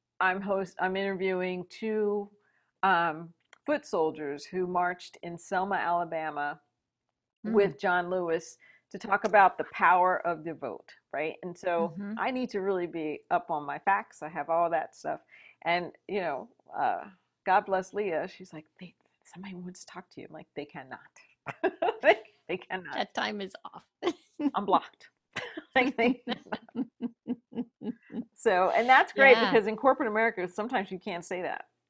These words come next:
Speaker 1: You have to just
Speaker 2: Right.
Speaker 1: suck it up. So that's,
Speaker 2: And you
Speaker 1: that's the
Speaker 2: have to
Speaker 1: thing.
Speaker 2: develop that discipline though, right? For your, for yourself to, to keep that sacred.
Speaker 1: That's right.
Speaker 2: Right?
Speaker 1: That's right.
Speaker 2: To, to make those moves.
Speaker 1: Yeah.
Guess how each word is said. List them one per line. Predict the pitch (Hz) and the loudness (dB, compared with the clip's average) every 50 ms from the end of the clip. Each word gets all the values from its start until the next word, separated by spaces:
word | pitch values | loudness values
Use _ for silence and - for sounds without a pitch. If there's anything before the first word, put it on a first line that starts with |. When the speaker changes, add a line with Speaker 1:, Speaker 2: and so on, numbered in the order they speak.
| _ - - | _ -12 -8
Speaker 1:
You | 190 190 190 | -6 -2 2
have | 190 175 - 165 | 2 0 0 0
to | 180 | -4
just | 202 196 | -2 -2
Speaker 2:
Right. | 190 208 214 202 185 | -2 -2 -2 0 2
Speaker 1:
suck | 185 175 175 170 | 0 0 0 0
it | 165 | 2
up. | 180 170 - - - _ | 2 2 2 2 -4 _
So | - 175 160 160 151 135 - - - - - - _ _ _ - | -2 -2 0 0 0 -4 -6 -12 -20 -20 -20 -20 _ _ _ 0
that's, | - 214 240 247 - - | 4 4 4 4 2 -2
Speaker 2:
And | 208 220 214 | 2 2 2
you | 208 208 | 2 0
Speaker 1:
that's | 190 | -2
the | 202 208 | -2 -2
Speaker 2:
have | 214 208 - | -2 -2 -2
to | 226 | -6
Speaker 1:
thing. | 208 | -6
Speaker 2:
develop | - 185 220 202 196 202 196 - | -4 -2 0 0 0 0 -2 -2
that | 190 185 - - | -4 -4 -4 -6
discipline | 202 202 - - 226 - - - 175 170 165 165 | -8 -6 -6 -8 -10 -12 -10 -10 -8 -8 -8 -8
though, | 165 165 165 160 160 | -6 -6 -6 -6 -6
right? | 160 160 160 165 170 175 - - - | -6 -6 -4 -4 -6 -8 -8 -12 -16
For | - 175 | -12 -12
your, | 165 165 165 160 160 - - | -10 -8 -8 -8 -10 -12 -12
for | - 185 | -12 -10
yourself | 175 160 160 156 - - 170 160 156 147 - - | -10 -8 -10 -10 -8 -6 -6 -6 -6 -6 -10 -14
to, | - - 160 160 156 | -14 -12 -10 -12 -12
to | - _ - - - | -14 _ -18 -18 -18
keep | - - - 185 165 - - | -18 -12 -10 -10 -10 -10 -6
that | - 165 165 160 - - _ _ | -4 -4 -2 -2 -4 -8 _ _
sacred. | - - - - 185 165 - - - - - - - | -18 -16 -10 -6 -6 -6 -6 -10 -16 -14 -12 -6 -6
Speaker 1:
That's | 165 - - | -6 -6 -6
right. | 156 - - _ _ _ | -8 -8 -10 _ _ _
Speaker 2:
Right? | 160 170 170 170 175 180 - | -10 -8 -8 -6 -8 -8 -10
Speaker 1:
That's | 180 175 - | -12 -12 -10
right. | 165 - - | -10 -10 -10
Speaker 2:
To, | - 175 165 165 165 | -10 -12 -14 -14 -16
to | - - - 175 | -16 -16 -14 -14
make | 165 160 156 _ | -14 -14 -16 _
those | - 165 165 170 - | -14 -14 -14 -14 -14
moves. | 180 165 165 165 165 156 160 - | -14 -12 -12 -12 -12 -14 -16 -14
Speaker 1:
Yeah. | 170 165 165 160 - | -12 -12 -10 -10 -12